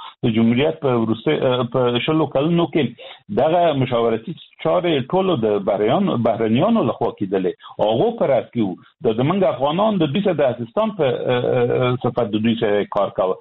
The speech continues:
نو دغه امکانات نشته. دا خو یو مسله په مجموع کې. دویم دا چې، آه، له، م، بد عمله د، په، د دوه زره یوویشتم کال د،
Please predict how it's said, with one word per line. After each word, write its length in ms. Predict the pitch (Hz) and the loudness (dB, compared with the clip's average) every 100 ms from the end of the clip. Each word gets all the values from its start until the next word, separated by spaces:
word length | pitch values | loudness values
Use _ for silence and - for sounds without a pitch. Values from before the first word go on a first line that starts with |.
| - _ | -12 _
نو 100 | 127 | 0
دغه 220 | 170 196 | 2 2
امکانات 440 | 180 - 160 196 196 | 0 -2 -2 -2 -2
نشته. 260 | 185 - | -2 -2
دا 160 | 113 170 | -2 -2
خو 120 | 160 | 0
یو 220 | 143 185 | 2 2
مسله 360 | 156 101 101 95 | 0 -2 -2 -4
په 120 | - | -2
مجموع 360 | 107 107 123 135 | -2 0 0 -2
کې. 140 | - - - _ | -6 -16 -20 _
دویم 380 | 98 127 190 220 | -2 0 2 2
دا 140 | 202 | 0
چې، 320 | 202 190 185 175 _ _ - - | 0 0 0 -2 _ _ -20 -4
آه، 120 | 120 | 0
له، 240 | 120 123 123 | 2 2 2
م، 640 | 113 117 135 127 110 110 113 - - _ _ - | -2 -4 0 0 0 -6 -10 -16 -20 _ _ -2
بد 280 | 123 190 185 | 2 2 2
عمله 380 | 139 123 110 - - _ - | 2 2 0 -2 -12 _ -12
د، 120 | 117 120 120 117 117 123 104 - | -2 2 2 0 0 -2 -2 -2
په، 240 | 117 117 | 0 0
د 140 | 113 117 117 113 120 113 | 0 2 2 2 0 -2
دوه 140 | 131 | -2
زره 180 | 156 165 | 0 0
یوویشتم 460 | 147 127 - 170 170 | 2 0 0 -2 -2
کال 500 | - 156 160 160 156 - _ _ - | -2 0 2 0 -2 -8 _ _ -10
د، 180 | 120 | -2